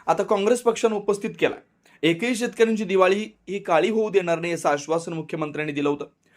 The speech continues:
मात्र त्या आश्वासनाची अद्यापही पूर्तता झाल्याचं दिसून येत नाही. त्यामुळे सरकारच्या या गलथान कारभाराविरोधात शुक्रवार रोजी दर्यापूर तहसील कार्यालयासमोर काँग्रेस पार्टीच्या वतीनं शिदोरी आंदोलन सुरू करण्यात आलं.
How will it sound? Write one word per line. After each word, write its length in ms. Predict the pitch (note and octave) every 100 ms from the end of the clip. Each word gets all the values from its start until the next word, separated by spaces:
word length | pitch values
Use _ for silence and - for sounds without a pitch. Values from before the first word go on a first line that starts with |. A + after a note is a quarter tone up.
| _ -
मात्र 200 | D#3 F3
त्या 180 | E3+ F3+
आश्वासनाची 580 | E3 G3+ G#3 G#3+ G3+
अद्यापही 380 | G3 D#3 F3 G3
पूर्तता 440 | G3 F3 D#3+ E3 F3
झाल्याचं 400 | D#3 D3+ D3+ C#3+
दिसून 240 | C3 D3+
येत 200 | D3+ C#3+
नाही. 120 | C#3+ C3+ _ _ _ F3
त्यामुळे 160 | F3
सरकारच्या 560 | F3 E3+ D#3 G#3 G#3+ A3
या 80 | F#3+
गलथान 400 | E3+ D#3+ F#3+ G3
कारभाराविरोधात 680 | E3 D3+ D#3+ D3 E3 D3 - _ _ _ _
शुक्रवार 360 | F3 E3+ G#3 A#3
रोजी 380 | G3+ F3 F3+ G3+ G3+ _ _
दर्यापूर 440 | C#3+ D3+ F3+ G3 B3
तहसील 260 | A3+ - G#3
कार्यालयासमोर 640 | G3 E3+ E3 E3 E3+ E3+ F#3
काँग्रेस 340 | E3 D#3 F3+
पार्टीच्या 420 | F3+ D3+ D#3+ D#3 D3
वतीनं 300 | C#3+ D3+ A2+ - _
शिदोरी 340 | - F3+ A3+
आंदोलन 340 | A#3 F3 F3 F3
सुरू 200 | E3 D#3
करण्यात 360 | - B2+ A#2+
आलं. 100 | A2+